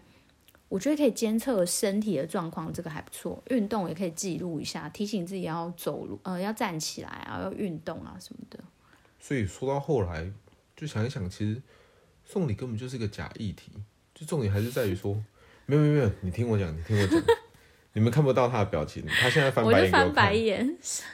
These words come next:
Speaker 2: 没有，就是，其实就是
Speaker 1: 什么都假议题。
Speaker 2: 双方了解彼此的程度，以及衡量各自的经济情况，然后最终你做出来选择，因为是表-，送礼这件事情就真的不是每一个人都会，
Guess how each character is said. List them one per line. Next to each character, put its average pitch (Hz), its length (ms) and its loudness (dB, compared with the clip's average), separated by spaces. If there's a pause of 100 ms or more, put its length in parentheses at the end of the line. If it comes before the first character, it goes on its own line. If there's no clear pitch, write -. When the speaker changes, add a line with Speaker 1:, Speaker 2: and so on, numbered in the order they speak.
(720)
Speaker 2:
没 180 100 4
有， 185 80 8
就 190 160 -2
是， 170 220 -2
其 - 200 -4
实 135 80 -2
就 151 140 -4
是 - 80 2
Speaker 1:
什 269 100 4
么 240 80 4
都 440 200 4
假 190 260 2
议 302 240 2
题。 196 400 0
Speaker 2:
双 147 400 0
方 143 320 -2 (800)
了 101 340 2
解 82 340 -2
彼 104 200 -2
此 107 200 -8
的 82 200 -4
程 87 360 -8
度， 104 240 -4 (720)
以 101 100 -2
及 101 300 -2
衡 104 340 -2
量 101 300 -2
各 113 220 -4
自 104 200 -4
的 76 240 -4 (520)
经 113 220 -4
济 113 180 -4
情 87 260 -6
况， 87 340 -4 (600)
然 92 100 0
后 101 220 0 (100)
最 131 140 -4
终 101 240 0
你 82 80 -4
做 113 160 -4
出 107 80 0
来 92 80 0
选 90 120 -6
择， 87 100 -6
因 - 40 0
为 180 80 2
是 - 140 -8
表-， 110 200 0 (460)
送 151 220 0
礼 - 20 2
这 127 100 0
件 160 80 2
事 160 60 2
情 127 80 0
就 110 160 -10
真 143 160 0
的 104 60 -2
不 117 80 -4
是 147 100 -2
每 90 160 0
一 95 60 -2
个 101 100 -4
人 85 100 -4
都 92 140 -4
会， 107 220 0